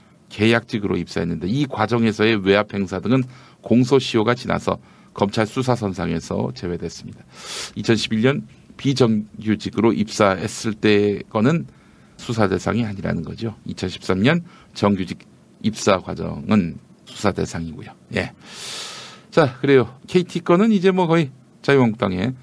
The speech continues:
무덤이 돼가고 있습니다. 김성태, 예, 사실상 내년 총선 나오기 어렵겠어요.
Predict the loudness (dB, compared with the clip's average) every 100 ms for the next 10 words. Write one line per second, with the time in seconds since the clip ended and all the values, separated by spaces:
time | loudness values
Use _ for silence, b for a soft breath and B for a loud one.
0 | B B 4 4 4 0 -8 _ _ -2
1 | 0 0 -4 -6 -6 -10 -8 0 0 0
2 | b b b b -4 0 0 -2 -6 -10
3 | -12 _ _ -18 -12 -4 0 2 4 2
4 | -2 _ _ _ _ _ -20 -2 0 2
5 | 0 -2 -2 -4 -4 0 0 0 -6 -6
6 | -6 -6 -10 -10